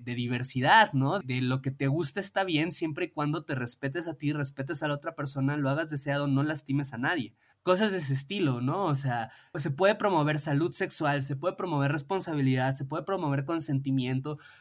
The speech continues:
Es decir, cuando hablamos de placer, de hecho, se puede promover de manera más efectiva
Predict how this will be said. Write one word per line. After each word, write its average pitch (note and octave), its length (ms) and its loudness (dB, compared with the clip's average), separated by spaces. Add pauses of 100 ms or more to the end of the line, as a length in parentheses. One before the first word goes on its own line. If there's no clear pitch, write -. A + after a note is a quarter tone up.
Es E3 120 -2
decir, D#3+ 460 -2
cuando E3 280 2
hablamos G#3 420 2
de F3+ 100 -2
placer, C#3 600 0
de C#3+ 120 -2
hecho, D3+ 280 -6
se - 200 -4
puede F3+ 420 0
promover C3 580 0
de C3 100 0
manera C3+ 460 2
más D#3+ 400 0
efectiva C3+ 720 -4